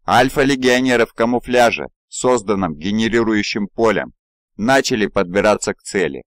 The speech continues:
Авгурам понял, сколько их, и узнал многие лица.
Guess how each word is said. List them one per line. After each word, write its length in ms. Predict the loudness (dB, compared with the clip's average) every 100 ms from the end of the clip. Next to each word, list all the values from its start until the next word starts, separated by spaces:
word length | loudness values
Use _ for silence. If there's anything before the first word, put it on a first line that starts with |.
| _ _ _ _ _ -2
Авгурам 560 | 0 2 2 4 2 2
понял, 420 | 2 2 0 -8
сколько 480 | -8 0 0 2 0
их, 200 | 0 -4 _ _
и 100 | -4
узнал 480 | 0 2 2 2 2
многие 480 | 2 0 -2 0 -2
лица. 440 | -2 -4 -6 -16